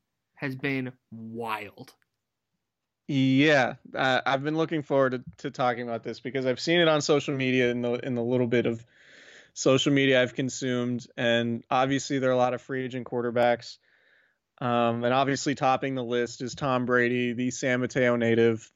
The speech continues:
Speaker 2: who grew up a forty-niners fan, and all of those things. Um, and there's, I guess, I don't know how large of a contingent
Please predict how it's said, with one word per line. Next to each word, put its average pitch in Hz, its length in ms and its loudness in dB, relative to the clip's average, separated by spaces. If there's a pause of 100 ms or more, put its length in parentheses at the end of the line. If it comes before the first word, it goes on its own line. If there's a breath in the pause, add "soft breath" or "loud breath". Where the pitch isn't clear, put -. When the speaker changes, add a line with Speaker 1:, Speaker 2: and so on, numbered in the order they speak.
Speaker 2:
who 120 260 0
grew 123 180 4
up 120 100 2
a 139 40 -2
forty-niners 117 600 0
fan, 117 400 -2 (880 soft breath)
and 139 120 0
all 139 180 6
of 127 80 2
those 127 280 2
things. 120 520 -2 (100)
Um, 123 600 2 (580)
and 165 180 2
there's, 165 560 2
I 139 120 0
guess, 170 340 0
I 147 100 2
don't 226 120 0
know 196 140 4
how 156 160 4
large 123 360 2
of 120 100 -8
a 120 60 -6
contingent 117 680 -8